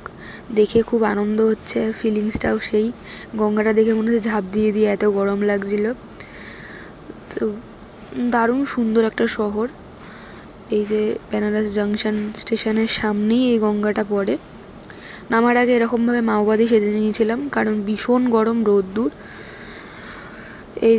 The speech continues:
যে স্টেশন ঢুকে পড়েছে ট্রেন। খুব সুন্দর সুন্দর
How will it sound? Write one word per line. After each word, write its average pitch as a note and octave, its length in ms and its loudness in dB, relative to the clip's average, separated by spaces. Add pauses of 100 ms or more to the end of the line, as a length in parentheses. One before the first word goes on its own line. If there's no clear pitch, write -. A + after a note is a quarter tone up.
যে G#3+ 140 0
স্টেশন A3 520 0
ঢুকে G#3 320 0
পড়েছে G#3+ 300 2 (720)
ট্রেন। A3+ 220 2 (960)
খুব C4+ 160 -4 (120)
সুন্দর A3+ 360 2
সুন্দর B3 380 2